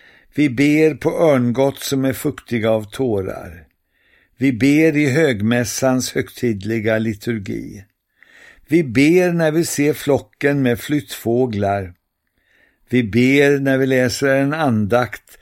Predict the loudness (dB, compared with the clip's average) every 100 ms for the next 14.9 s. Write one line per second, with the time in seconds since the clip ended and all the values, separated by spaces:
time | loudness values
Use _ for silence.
0 | -20 _ -6 -2 -2 -4 -2 2 2 0
1 | -4 -6 -6 -4 -4 -2 -2 -2 -2 -4
2 | -4 -4 -6 -8 -12 -14 -18 -20 _ _
3 | _ _ _ _ _ _ _ _ _ _
4 | _ _ _ _ _ _ _ _ _ _
5 | _ _ -2 0 2 0 0 -2 -4 -2
6 | -2 0 0 0 0 -2 -2 -2 -2 -4
7 | -4 -2 0 -2 -4 -4 -2 -2 -2 -2
8 | -2 -4 -10 _ _ _ _ _ _ _
9 | -2 0 2 0 2 2 2 0 -2 -2
10 | -2 -2 -4 -4 -2 0 0 -2 -2 -2
11 | -4 -6 -12 -18 _ _ _ _ -6 -2
12 | 2 2 0 -2 -4 -4 -2 0 0 -2
13 | -2 -2 -2 -6 -4 -4 -4 -12 _ -4
14 | -2 -4 -4 -6 -6 -10 -12 -14